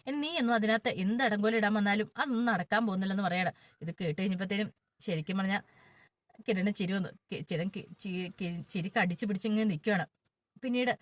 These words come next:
കാർത്തി പറഞ്ഞു, "മതി അച്ഛാ, വാ പോയേക്കാം, നമുക്ക് പോവെന്നും" പറഞ്ഞുകൊണ്ട് അങ്ങോട്ട് പുറത്തേക്ക് അങ്ങോട്ട് ഇറങ്ങുവാണ്. ഇറങ്ങിക്കഴിഞ്ഞപ്പോഴത്തേനും കാർത്തി പതുക്കെ, ആ, ഒന്ന് നോക്കി ചിരിക്കുകയാണ് കിരണും കല്യാണിയും.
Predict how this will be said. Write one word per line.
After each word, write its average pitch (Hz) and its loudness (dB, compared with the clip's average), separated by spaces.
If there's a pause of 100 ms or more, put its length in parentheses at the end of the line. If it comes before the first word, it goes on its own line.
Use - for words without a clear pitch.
(240)
കാർത്തി 208 0
പറഞ്ഞു, 208 2
"മതി 202 2
അച്ഛാ, 214 2 (280)
വാ 170 2
പോയേക്കാം, 185 0 (340)
നമുക്ക് 262 -2
പോവെന്നും" 226 0
പറഞ്ഞുകൊണ്ട് 214 2 (360)
അങ്ങോട്ട് 247 0
പുറത്തേക്ക് 190 -2
അങ്ങോട്ട് 208 0 (180)
ഇറങ്ങുവാണ്. 165 -2 (320)
ഇറങ്ങിക്കഴിഞ്ഞപ്പോഴത്തേനും 190 -2
കാർത്തി 170 -2
പതുക്കെ, 185 -4 (680)
ആ, 226 -6
ഒന്ന് 226 -2
നോക്കി 202 -2
ചിരിക്കുകയാണ് 202 0 (120)
കിരണും 170 -2
കല്യാണിയും. 170 0